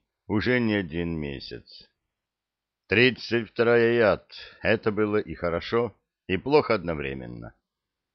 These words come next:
Хотя на фоне всего происходящего и произошедшего, наверное, все же просто хорошо. Сейчас в Корее воевали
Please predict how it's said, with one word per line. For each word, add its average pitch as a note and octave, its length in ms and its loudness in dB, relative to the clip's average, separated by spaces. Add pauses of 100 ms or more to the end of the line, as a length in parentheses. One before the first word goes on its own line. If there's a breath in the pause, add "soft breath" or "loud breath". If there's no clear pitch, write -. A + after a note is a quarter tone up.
(380)
Хотя B2+ 320 2
на C3+ 140 2
фоне C3 460 -2
всего A#2 340 -2
происходящего A2 960 -2 (500)
и G#2+ 160 0
произошедшего, F#2 1700 -2
наверное, A2+ 1000 0 (240)
все D3 260 4
же A#2 300 2
просто A2 1000 0 (520)
хорошо. D2+ 560 -2 (760)
Сейчас D3+ 480 4
в - 140 -18
Корее F2 380 2
воевали C3 560 4